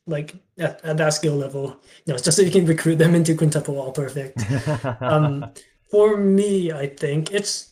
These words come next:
Speaker 1: very similar, actually, to the way, uh, people get acquainted in the tiering community. Pretty
Speaker 2: Mm-hmm.
Speaker 1: much, um, you know, you meet people, have fun, maybe get invited to some servers and talk with others to get, you know,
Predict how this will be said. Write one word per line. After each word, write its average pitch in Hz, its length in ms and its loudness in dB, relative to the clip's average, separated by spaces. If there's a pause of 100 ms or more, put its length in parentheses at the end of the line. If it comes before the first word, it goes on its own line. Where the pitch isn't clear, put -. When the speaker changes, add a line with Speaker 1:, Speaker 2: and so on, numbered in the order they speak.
(160)
Speaker 1:
very 247 320 2
similar, 185 500 0
actually, 160 480 -6
to 185 120 -4
the 175 100 -2
way, 160 500 2 (160)
uh, 139 320 -4 (100)
people 202 320 0
get 180 160 -2
acquainted 165 540 -4
in 175 80 -2
the 160 120 0
tiering 151 420 0
community. 139 680 -8 (920)
Pretty 196 200 0
Speaker 2:
Mm-hmm. 185 80 2
Speaker 1:
much, 170 440 -2 (100)
um, 143 520 -8 (260)
you 175 140 -8
know, 131 140 -8
you 151 300 0
meet 160 320 -2
people, 165 240 0
have 160 200 -2
fun, 156 600 2 (140)
maybe 165 260 0
get 160 140 2
invited 151 420 0
to 160 100 -2
some 156 380 2
servers 151 540 -2
and 156 120 -4
talk - 280 -8
with 143 280 -6 (440)
others 147 340 -6
to - 100 -8
get, 156 340 -4
you 175 80 -4
know, 131 240 -8